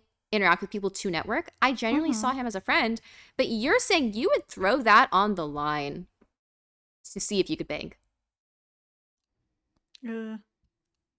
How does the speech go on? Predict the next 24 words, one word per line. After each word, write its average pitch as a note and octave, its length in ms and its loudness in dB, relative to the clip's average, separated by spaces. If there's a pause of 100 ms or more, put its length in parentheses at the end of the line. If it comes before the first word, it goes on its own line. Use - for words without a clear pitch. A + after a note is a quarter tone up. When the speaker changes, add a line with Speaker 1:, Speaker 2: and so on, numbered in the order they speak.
(140)
Speaker 1:
So A#3 440 4
you're A#3+ 460 4 (460)
devaluing F3+ 1040 2 (1300)
who G#3+ 120 2
I E3+ 120 4
am D#3 220 -2
as D#3+ 140 -6
a - 40 -14
person - 500 -10
to - 120 -6
see F3 140 -2
if D#3+ 80 -4
you - 80 -12
could D#3+ 100 -12
bang. F3 260 -10 (480)
Because B3+ 540 4 (1120)
there's C#4 420 4
no C4 680 4
real D4+ 580 0
foundation, B3+ 800 0
there's G3 280 -4
no A#3+ 640 -2
real C#4 340 0
emotion A3 760 -2